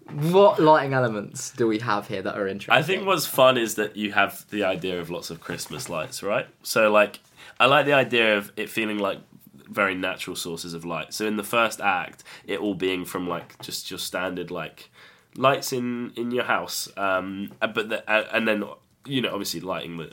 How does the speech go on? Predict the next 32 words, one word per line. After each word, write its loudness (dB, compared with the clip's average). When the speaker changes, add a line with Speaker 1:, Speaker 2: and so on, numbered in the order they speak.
Speaker 2:
the -12
people's -16
faces -12
in -14
the -16
sort -10
of -10
standard -10
way -10
you -10
would -12
with -16
a -16
wash. -12
But -2
then 4
in 0
that 0
last 0
act, -8
and 4
even 4
in 0
the -4
second -4
act -8
when -6
it's -10
external, -2
you -4
could -6
have 2